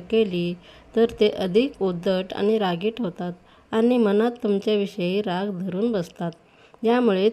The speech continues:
तुमचे त्यांच्याशी नाते बिघडू शकते. त्यामुळे त्यांचा राग कमी झाल्यानंतर त्यांना समजावून सांगा आणि त्यांच्याशी आपुलकीने आणि प्रेमाने वागा.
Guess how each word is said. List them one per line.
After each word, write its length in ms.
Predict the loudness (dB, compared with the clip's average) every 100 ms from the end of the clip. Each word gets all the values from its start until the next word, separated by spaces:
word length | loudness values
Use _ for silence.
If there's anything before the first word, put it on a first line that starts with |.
| 0
तुमचे 360 | -2 2 4
त्यांच्याशी 600 | 4 2 -2 -2 -4 0
नाते 420 | 0 0 -2 -4 -6
बिघडू 400 | -6 -4 -4 -4
शकते. 500 | -4 -10 -10 -12 -12 -16 _ -20 _ 0
त्यामुळे 440 | 2 4 2 0
त्यांचा 520 | 0 0 0 0 2
राग 180 | 2 0 -2
कमी 240 | 2 2 2
झाल्यानंतर 880 | 2 0 0 -2 -2 -4 -4 -4 -6 -10 -20 _
त्यांना 240 | 0 0 0
समजावून 560 | 0 -2 0 2 0
सांगा 460 | 0 -4 -2 -2 -4 -4
आणि 300 | -2 0 -2 -2
त्यांच्याशी 640 | -2 -2 -4 -4 -6 -6 -6
आपुलकीने 760 | -8 -6 -6 -4 -4 -4 -4 -6 -2
आणि 160 | -2
प्रेमाने 580 | -2 -4 -2 -2 -2 0
वागा. 380 | 0 -2 -4